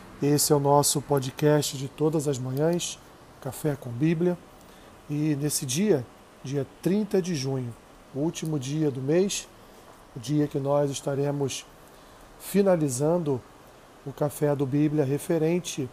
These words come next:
ao ser humano, eu quero fazer a leitura e uma breve reflexão do texto que se encontra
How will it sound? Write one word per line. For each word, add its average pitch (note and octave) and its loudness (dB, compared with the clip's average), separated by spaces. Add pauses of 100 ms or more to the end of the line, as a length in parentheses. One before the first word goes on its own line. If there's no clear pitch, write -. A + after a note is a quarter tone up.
(460)
ao C3 -4
ser G#3 4
humano, C3+ 0 (560)
eu G#3+ -6
quero G3 2
fazer E3+ 2
a F#3 4
leitura F#3+ 2 (640)
e - -4
uma F3 2
breve D3+ 2
reflexão D#3 0 (580)
do C#3+ -6
texto D#3 0
que D3+ -4
se D#3 -2
encontra D3 -2